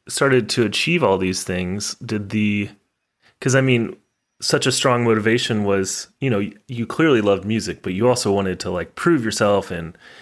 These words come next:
be first. Like, once you had this position, you were professional and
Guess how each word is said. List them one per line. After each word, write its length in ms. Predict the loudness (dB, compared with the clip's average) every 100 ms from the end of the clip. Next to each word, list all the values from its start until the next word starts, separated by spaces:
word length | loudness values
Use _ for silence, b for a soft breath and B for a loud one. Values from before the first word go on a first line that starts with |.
| B _ -4
be 120 | -2
first. 440 | 2 0 0 -2
Like, 220 | -2 -2
once 240 | -2 -2 0
you 100 | 0
had 280 | 0 0 0
this 140 | -2
position, 460 | -2 -2 -2 -2 0
you 140 | 0
were 100 | 0
professional 720 | 0 -2 0 -2 0 2 2
and 320 | 2 -2 -4